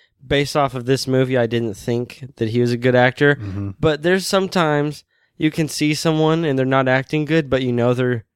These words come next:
Speaker 1: a good actor.
Speaker 2: It's because the script sucks or the
Speaker 1: Uh,
Speaker 2: movie
Speaker 1: like,
Speaker 2: sucks
Speaker 1: I could tell
Speaker 2: or the
Speaker 1: that he
Speaker 2: character sucks.
Speaker 1: he wasn't destined for just shitty movies like
Speaker 2: Yeah.
Speaker 1: this. He was,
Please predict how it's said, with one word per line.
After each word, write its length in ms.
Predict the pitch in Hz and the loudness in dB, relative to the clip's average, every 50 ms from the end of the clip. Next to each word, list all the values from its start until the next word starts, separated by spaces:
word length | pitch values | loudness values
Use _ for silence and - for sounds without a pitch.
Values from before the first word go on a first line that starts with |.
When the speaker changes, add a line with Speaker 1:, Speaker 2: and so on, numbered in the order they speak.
| _ _ | _ _
Speaker 1:
a 80 | 135 131 | -6 -4
good 220 | 127 131 131 123 | 0 0 2 2
actor. 480 | 120 120 123 127 - - 151 156 151 - - | 4 2 2 0 0 0 0 0 0 -2 -6
Speaker 2:
It's 100 | 156 - | -8 -8
because 280 | - - 190 143 110 | -6 -2 -2 -2 -2
the 60 | 107 - | -2 -6
script 360 | - - - 156 151 - - | -6 -4 -2 0 -2 0 -2
sucks 480 | - - 165 151 147 139 - - - - - | -4 0 2 2 2 2 0 -4 -10 -10 -6
or 260 | 127 117 117 113 110 | -2 0 0 0 0
the 80 | - - | 0 -2
Speaker 1:
Uh, 80 | 107 | 0
Speaker 2:
movie 80 | 113 135 | 0 0
Speaker 1:
like, 200 | 139 - - 135 | 2 2 0 0
Speaker 2:
sucks 240 | 127 - - 190 208 | -2 -2 -2 0 0
Speaker 1:
I 60 | - | 0
could 140 | 240 226 165 | 0 -2 -2
tell 280 | - 180 202 185 185 180 | -2 -2 0 0 0 0
Speaker 2:
or 60 | - | 0
the 60 | 160 | -2
Speaker 1:
that 60 | 147 | -2
he 60 | 120 | -2
Speaker 2:
character 340 | 135 139 127 131 151 139 127 | 0 0 0 0 -2 -4 -6
sucks. 540 | 120 - - 135 123 117 113 - - - - - | -6 -6 -6 -4 -4 -4 -6 -8 -14 -18 -18 -14
Speaker 1:
he 180 | 143 131 180 | -6 -4 -2
wasn't 400 | 185 170 180 170 156 160 139 131 | 0 0 0 0 0 -2 -4 -2
destined 480 | 120 151 143 143 - - 147 135 127 120 | 0 0 0 0 0 -2 -2 -2 -2 -2
for 160 | - - 147 | -2 -2 -2
just 240 | 135 127 143 123 - | 2 2 0 0 0
shitty 300 | - - - 151 135 131 | 0 0 0 2 2 2
movies 380 | 123 127 123 120 113 117 110 107 | 2 2 2 2 2 0 -2 0
like 120 | 113 110 | 0 0
Speaker 2:
Yeah. 100 | 113 104 | 0 2
Speaker 1:
this. 240 | 95 117 117 110 - | 2 0 0 0 0
He 120 | - 147 160 | 0 0 2
was, 260 | 165 160 151 127 | 2 2 0 -2